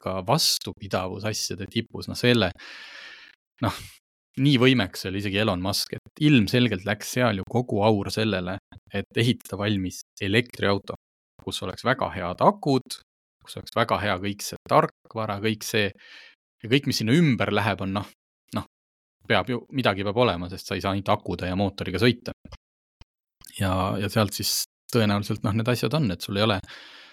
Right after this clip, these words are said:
kolmkümmend, nelikümmend või, või sada kümme aastat kogemust, kus sa tead täpselt,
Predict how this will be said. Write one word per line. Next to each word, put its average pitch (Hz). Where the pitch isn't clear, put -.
kolmkümmend, 101
nelikümmend 98
või, 95
või 98
sada 104
kümme 107
aastat 95
kogemust, 92
kus -
sa 90
tead 98
täpselt, 98